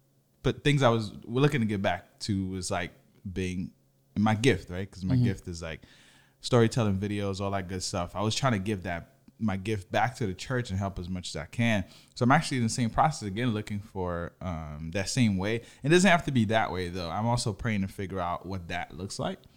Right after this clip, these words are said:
Speaker 2: Mm-hmm.
Speaker 1: So sometimes you may have a vision and then that's not truly what God wants for you. So I have to figure out, um, where exactly he wants me to be,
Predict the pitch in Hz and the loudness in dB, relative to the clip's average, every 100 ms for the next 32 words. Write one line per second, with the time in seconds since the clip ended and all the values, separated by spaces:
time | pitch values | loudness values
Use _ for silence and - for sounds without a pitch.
0 | 151 120 110 - 110 120 117 110 107 110 | -6 -4 -4 -2 0 2 2 2 2 0
1 | 107 101 90 90 101 110 101 90 92 90 | -2 -4 -4 -4 -4 -4 -4 -4 -4 -6
2 | 87 - 87 - 101 90 80 78 80 76 | -6 -8 -10 -6 -6 -4 -6 -8 -8 -6
3 | 104 - 87 82 92 95 104 98 92 - | -6 -6 -6 -6 -6 -4 -2 -4 -8 -8
4 | 98 87 85 85 - - 87 78 73 95 | -8 -6 -6 -8 -10 -10 -8 -8 -6 -4
5 | 95 92 85 95 92 87 - 82 78 76 | -4 -6 -8 -8 -8 -8 -10 -10 -10 -10
6 | 80 78 | -10 -12